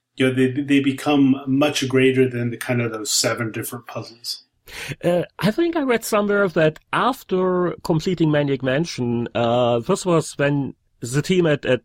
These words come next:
Speaker 2: Lucasfilm Games actually sat down and you were creating something like a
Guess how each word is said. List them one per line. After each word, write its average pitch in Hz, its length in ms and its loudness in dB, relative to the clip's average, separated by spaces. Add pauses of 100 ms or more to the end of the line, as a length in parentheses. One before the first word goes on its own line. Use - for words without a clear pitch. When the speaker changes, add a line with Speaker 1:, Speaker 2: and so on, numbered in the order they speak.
Speaker 2:
Lucasfilm 151 840 0
Games 135 480 2
actually 143 500 0
sat 135 300 -2
down 143 500 2
and 127 180 2
you 151 140 2
were 151 420 2 (360)
creating 185 520 2
something 151 640 0
like 131 400 0
a 120 440 4